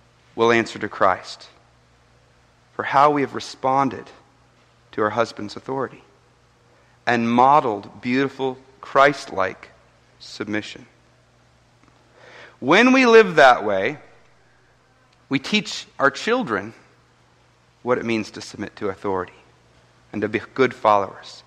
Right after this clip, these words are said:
And we display, we are in a unique position, wives are in a unique position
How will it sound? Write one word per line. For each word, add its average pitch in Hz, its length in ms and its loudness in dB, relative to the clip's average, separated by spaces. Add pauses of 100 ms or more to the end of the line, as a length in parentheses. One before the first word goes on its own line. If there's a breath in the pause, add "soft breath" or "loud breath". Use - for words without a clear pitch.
(540 soft breath)
And 143 380 2
we 139 100 0
display, 165 840 2 (200 loud breath)
we 170 160 2
are 170 120 6
in 156 100 4
a 147 60 4
unique 139 500 2
position, 123 540 -2
wives 175 500 4
are 139 120 2
in 131 60 0
a 131 40 0
unique 127 540 -2
position 147 600 -6